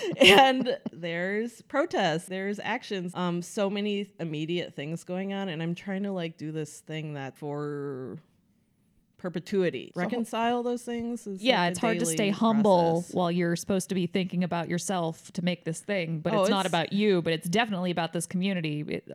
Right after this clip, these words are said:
Speaker 3: overwhelming.
Speaker 1: Yeah, it's really humbling, actually, to work on it, but also I just have to get it done.
Speaker 2: Gotta get
Speaker 1: So,
Speaker 2: cracking.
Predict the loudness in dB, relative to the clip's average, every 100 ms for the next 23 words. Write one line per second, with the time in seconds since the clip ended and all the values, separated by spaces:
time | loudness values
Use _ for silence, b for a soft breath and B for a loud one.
0 | -10 -4 0 2 2 2 -2 -4 -6 -6
1 | -4 -4 -4 -6 -10 _ _ -2 0 2
2 | 0 -4 -8 -10 -8 -8 -8 -8 -12 -10
3 | -8 -8 -8 -8 -8 -10 -12 -10 -8 -8
4 | -8 -10 -12 -14 -14 -16 -18 _ _ -20
5 | -14 -12 -12 -12 -10 -8 -8 -12 _ -6
6 | -6 -4 -6 -4 -4 -4 -6 -8